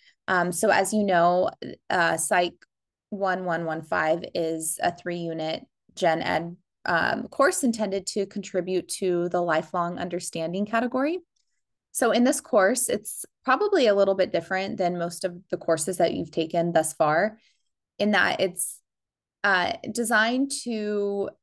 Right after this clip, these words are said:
assist you in your personal life. Uh, we will apply psychological principles to predictable challenges and problems over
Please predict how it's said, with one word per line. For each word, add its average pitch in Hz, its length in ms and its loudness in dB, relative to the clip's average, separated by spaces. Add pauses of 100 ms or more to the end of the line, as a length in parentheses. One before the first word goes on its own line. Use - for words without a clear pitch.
(100)
assist 220 360 -2
you 180 280 0
in 202 140 0
your 185 100 0
personal 175 420 -4
life. 175 500 0
Uh, 160 280 0
we 180 240 -6
will 175 180 2
apply - 380 0
psychological 170 680 -6
principles 175 640 -2
to 175 240 -2
predictable 165 640 -2
challenges 233 640 0
and 190 160 -6
problems 226 560 2 (100)
over 175 500 2